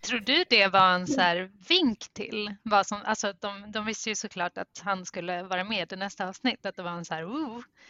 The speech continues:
Speaker 2: Lite
Speaker 1: bibliotekarier,
Speaker 2: förvarning.
Speaker 1: de är
Speaker 2: Ja,
Speaker 1: bra."
Speaker 2: men kanske, för att grejen är ju att vi har ju hört att, eh, Russell T Davies är ett Buffy-fan.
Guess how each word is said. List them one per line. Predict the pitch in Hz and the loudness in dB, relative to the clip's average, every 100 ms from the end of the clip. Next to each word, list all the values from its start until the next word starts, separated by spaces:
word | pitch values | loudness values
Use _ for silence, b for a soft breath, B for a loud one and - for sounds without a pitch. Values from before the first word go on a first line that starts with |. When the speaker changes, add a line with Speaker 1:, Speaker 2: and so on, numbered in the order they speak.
| B B B B | B B B B
Speaker 2:
Lite | 196 | -4
Speaker 1:
bibliotekarier, | 175 - 226 226 254 226 294 | -4 -2 -2 4 6 8 8
Speaker 2:
förvarning. | 320 277 277 - _ _ | 8 4 2 0 _ _
Speaker 1:
de | 226 226 | -4 2
är | 269 | 8
Speaker 2:
Ja, | 339 | 10
Speaker 1:
bra." | 392 | 10
Speaker 2:
men | 381 | 8
kanske, | 285 370 302 - 392 - | 6 4 4 -2 0 2
för | 320 | 6
att | 285 - - - _ - 233 _ 220 | 6 4 -16 -20 _ -18 -18 _ 0
grejen | 302 359 427 262 | 6 6 6 4
är | 226 | 4
ju | |
att | 233 233 - - | 2 0 -12 6
vi | 262 | 8
har | 254 | 10
ju | 254 | 8
hört | 247 370 320 - | 8 6 4 0
att, | 196 214 214 - | 0 0 -6 -2
eh, | 214 202 196 - 214 | 2 4 2 0 0
Russell | 220 214 | -2 -2
T | 196 | -4
Davies | 190 190 190 208 | -2 -2 -2 2
är | 294 240 | 6 6
ett | 180 - | 4 0
Buffy-fan. | - 196 196 - - 233 | -4 -2 6 6 6 -6